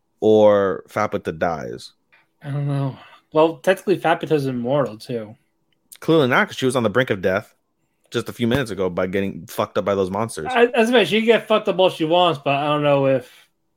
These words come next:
Speaker 2: what her limitations are for that.
Speaker 1: She would have died. She was on the brink of death. She was vomiting blood. She had fucking pieces of her ribs exposed. Like, if they would have eaten her heart or pierced her heart, she probably would die. And we all know that even though she's, uh,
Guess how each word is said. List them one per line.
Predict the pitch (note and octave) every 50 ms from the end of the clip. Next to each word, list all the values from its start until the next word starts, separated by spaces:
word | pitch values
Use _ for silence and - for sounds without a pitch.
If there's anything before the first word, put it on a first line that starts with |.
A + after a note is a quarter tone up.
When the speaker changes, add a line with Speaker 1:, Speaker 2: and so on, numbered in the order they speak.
| _ _ -
Speaker 2:
what | D#3+ D3
her | D3+ D#3
limitations | C#3+ C#3+ C#3+ C#3 C3+ - - C3+ A#2+ A#2+ -
are | - - A#2 B2+ B2 A2+
for | - - A#2+
that. | G#2 G2+ G2 G2+ A2 - _ _ _ _ _ _ _
Speaker 1:
She | - F3
would | F3 B3
have | A#3 E3+
died. | C#3 - - - G#2 A#2+ -
She | - C#3
was | C3+ C#3
on | - F3 F#3+
the | F3
brink | D3+ E3 D#3
of | C3+
death. | C3+ F#3+ A3 -
She | -
was | A2 G#2
vomiting | G#2+ A#2 - - - G2 G#2+ A2 A2+ A2+ A2 G2+
blood. | F#2 G2 G#2+ A#2 A#2 A#2 A2+ A2+ A2+ B2 - _ - - - _ -
She | - - A#2 F2 -
had | A#2 A2+ A2 G2 -
fucking | B2 A2+ - A#2 G#2 G2+
pieces | - - C3+ A#2+ A#2 A#2+
of | A#2 A2 -
her | A#2 A2 G2+
ribs | F#2+ G2+ A2+ A2+ A2+ A2+ A2 G#2+ A#2+ B2 -
exposed. | - G2 - - - - - A2+ A2 A2+ A2+ A2 G#2+ G#2+ G#2+ G#2+ G#2+ G#2 G#2
Like, | F#2 F2 F2+ - - - - _ _ _ _ _ _ _ _ _ _ _ -
if | A#2+
they | C3 B2
would | C#3 D#3 C#3
have | A#2+ -
eaten | - B2+ B2+ A2+ B2+
her | G#2 G#2+ G2+ F#2+
heart | G#2 A2 C3+ C3
or | A2 -
pierced | - - B2 C3 - -
her | F#2+ F#2+
heart, | G#2 G2+ B2 D3+ - - -
she | - - C3+
probably | - - - C3+ D#3 D#3+ D3+ C3+
would | A#2+ A2
die. | A2 C#3 D3 G#2 E2+ E2 - _ _ _ _ _ _ _ _ _ _ -
And | - C#3 C#3
we | C#3+ D3+
all | D3 D3 D3+ C#3+
know | C#3 D3 D#3 C#3+
that | A#2+ A2 A2 -
even | A#2 B2 B2+ B2
though | A#2+ A#2
she's, | - B2+ A#2 A2 G#2 - -
uh, | F2+ F#2 G2+ G2 F#2+ F#2 F2+